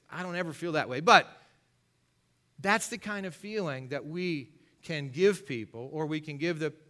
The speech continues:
kind of feeling that says, "You value, you are valuable, you matter to God, you're important today." So, today's next step is really simple. Really simple. You know how I always say simple? What's followed by that?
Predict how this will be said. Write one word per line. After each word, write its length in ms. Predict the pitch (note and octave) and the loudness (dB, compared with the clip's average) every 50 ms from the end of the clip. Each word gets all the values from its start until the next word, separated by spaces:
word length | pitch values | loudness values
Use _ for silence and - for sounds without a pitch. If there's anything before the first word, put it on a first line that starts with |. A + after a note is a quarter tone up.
| _ - | _ -14
kind 240 | - E3+ F#3 G#3 | -12 -10 -6 -6
of 80 | F#3+ D3+ | -6 -6
feeling 400 | - - B2+ A#2+ A#2+ A2+ A2+ B2+ - _ _ _ _ _ _ _ _ _ _ _ _ _ _ _ _ _ _ _ _ _ _ _ | -6 -8 -10 -10 -10 -12 -14 -16 -20 _ _ _ _ _ _ _ _ _ _ _ _ _ _ _ _ _ _ _ _ _ _ _
that 120 | C#3+ D3+ C#3+ | -6 -4 -4
says, 440 | - - D#3 C#3+ C#3 C#3 A2+ A2+ - | -4 -2 0 0 0 0 -2 -6 -10
"You 200 | - D3 F3+ G3+ | -10 -8 -8 -6
value, 380 | E3 E3+ D#3 C#3+ C#3+ C3+ B2+ B2+ - | -4 -4 -4 -2 -4 -6 -8 -8 -8
you 220 | C#3+ E3+ G3 G3 | -8 -6 -4 -2
are 100 | E3+ D3 | -2 -4
valuable, 480 | A#2+ C3 C#3 C#3 C#3+ C#3+ C3 A#2+ A#2+ A#2 | -4 -4 -4 -4 -4 -4 -6 -6 -10 -10
you 160 | A#2+ D3+ E3 | -8 -8 -8
matter 380 | D#3+ D#3+ D3+ D#3 D3+ D#3 D3+ - | -8 -8 -8 -8 -8 -10 -12 -14
to 160 | - - C#3 | -16 -18 -14
God, 400 | B2 B2+ A#2 A#2 A2+ G#2+ G2+ G2+ _ _ _ _ _ _ _ | -12 -12 -10 -10 -12 -12 -14 -16 _ _ _ _ _ _ _
you're 200 | C#3 C#3 D3 C#3+ | -10 -10 -8 -8
important 520 | C3 B2+ - - C#3+ C#3 A#2 - A#2 G2+ - _ _ _ _ _ _ - | -8 -10 -10 -10 -10 -10 -10 -12 -16 -20 -20 _ _ _ _ _ _ -18
today." 500 | - B2 A2+ C3 B2 A#2+ A2 G2+ F#2 - - _ _ _ _ _ _ _ _ _ _ - | -16 -6 -4 -2 -2 -2 -2 -6 -10 -14 -20 _ _ _ _ _ _ _ _ _ _ 0
So, 320 | - - G3 E3 C#3+ A#2 - - - _ _ _ _ _ _ _ _ _ _ _ _ _ _ _ _ _ _ _ _ _ _ _ _ _ - | 6 8 8 8 8 4 0 -10 -20 _ _ _ _ _ _ _ _ _ _ _ _ _ _ _ _ _ _ _ _ _ _ _ _ _ -10
today's 360 | - D3+ F3 G3 F#3+ E3+ D#3 | -2 4 6 8 8 6 6
next 220 | F3 F3 E3 C#3+ | 2 0 0 -2
step 240 | - - F3+ F3 F3 | 0 2 2 2 2
is 60 | C#3+ | 0
really 200 | D3 E3 F3 F3 | 0 2 2 2
simple. 420 | E3 - - F3 E3+ - A#2+ A2 G#2+ _ _ _ _ _ _ _ _ _ _ _ _ _ _ _ _ _ | 2 0 -4 -6 -6 -8 -12 -14 -16 _ _ _ _ _ _ _ _ _ _ _ _ _ _ _ _ _
Really 320 | B2+ D3 D#3+ E3 E3 D#3 | 2 6 6 6 6 4
simple. 420 | D3 - D3+ C#3+ B2+ - A2+ G2+ - _ _ | 2 -2 -4 -6 -8 -10 -14 -16 -16 _ _
You 100 | B2 C#3 | -8 -6
know 60 | C#3 | -4
how 140 | D3 D3 C#3 | 0 2 4
I 40 | C#3 | 6
always 220 | C#3+ C#3+ C#3 C3 | 6 6 4 2
say 160 | - C#3+ C3+ B2 | 0 -2 -4 -4
simple? 340 | - C#3+ D3 C#3+ D3+ D3 | -4 -8 -8 -6 -6 -4
What's 180 | C3 C3 B2+ - | -4 -4 -4 -4
followed 300 | - C#3 C3+ C3 B2 A#2 | -6 -6 -4 -4 -4 -4
by 160 | A#2+ B2 A#2 | -4 -4 -4
that? 260 | A#2 A2+ G#2 G#2 - | -4 -6 -8 -10 -14